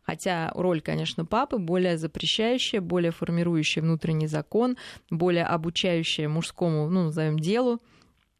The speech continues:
Неважно, что это, либо это действительно какой-то профессия, либо там, а, физическая какая-то активность, там, дрова рубить, я не знаю, костёр разжечь.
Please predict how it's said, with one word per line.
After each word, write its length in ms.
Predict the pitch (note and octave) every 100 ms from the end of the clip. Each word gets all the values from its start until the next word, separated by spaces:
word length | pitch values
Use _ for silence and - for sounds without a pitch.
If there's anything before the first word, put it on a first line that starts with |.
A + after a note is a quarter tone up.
| _ -
Неважно, 480 | G3+ F3 F#3 F3+
что 240 | F3 - F3
это, 200 | E3+ E3+
либо 260 | D#3+ D#3
это 140 | D#3+ D#3+
действительно 320 | D3+ E3+ D#3+
какой-то 360 | D#3+ D#3 D#3+ D#3+
профессия, 560 | E3 E3 F#3+ F#3+ -
либо 280 | D3+ D3+ D3+
там, 400 | D#3 D3+ D3 D3 - - -
а, 120 | D3+
физическая 680 | D#3 F3 E3 F#3+ - - E3
какая-то 400 | D#3 C#3+ D#3 D#3+
активность, 480 | D#3 - D#3 D3 D3
там, 160 | D3 D3
дрова 320 | D#3 D#3+ G3
рубить, 340 | F3+ D#3 D3+
я 80 | D#3+
не 120 | D3+
знаю, 180 | D#3 D3+
костёр 360 | D#3+ - D#3 C#3+
разжечь. 380 | D3+ D#3 -